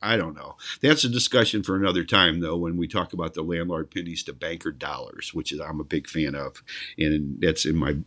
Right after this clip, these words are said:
in my book, uh, with the same name. We'll talk more about that. But I want to show you during the design phase, number two, the designing the deals, I am gonna show you how I structure these, these things. It's so simple. You're not gonna believe how simple this is.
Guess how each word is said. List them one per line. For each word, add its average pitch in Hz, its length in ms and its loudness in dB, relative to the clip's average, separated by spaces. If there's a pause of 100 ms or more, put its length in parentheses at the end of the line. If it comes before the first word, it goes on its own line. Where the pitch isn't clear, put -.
in 87 160 6
my 80 140 6
book, 73 260 2 (180)
uh, 78 140 -4
with - 180 4
the 85 80 0
same - 280 10
name. 82 220 8
We'll 90 100 8
talk 90 260 2
more 78 120 6
about 69 260 -2
that. 73 180 2 (260)
But 143 120 10
I 185 40 12
want 214 120 12
to 151 40 10
show 151 280 10
you 165 300 10 (680)
during 127 400 10
the 117 80 6
design 107 720 2
phase, 78 340 -2
number 104 260 0
two, 101 380 -2 (300)
the 90 80 -2
designing 92 720 0
the 78 80 -4
deals, 76 420 -6
I 104 120 -2
am 135 120 0
gonna 120 160 0
show 127 160 -2
you 135 140 2
how 98 160 0
I 117 80 4
structure - 500 -4
these, 73 320 -4
these 85 200 -2
things. 65 280 -10 (180)
It's 127 200 4
so 170 340 6
simple. 147 480 4
You're 135 180 6
not 143 280 2
gonna 117 160 2
believe 113 680 2
how 90 200 0
simple 185 520 0
this 95 260 2
is. 76 480 -4